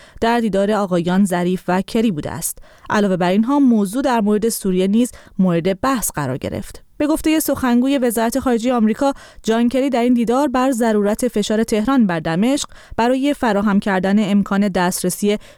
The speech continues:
غیر نظامیان به کمک‌های بشردوستانه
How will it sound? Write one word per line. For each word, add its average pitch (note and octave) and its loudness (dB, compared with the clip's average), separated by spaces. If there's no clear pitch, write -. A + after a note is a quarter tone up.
غیر F#3+ 0
نظامیان F#3 2
به D4+ 2
کمک‌های B3 0
بشردوستانه G3 0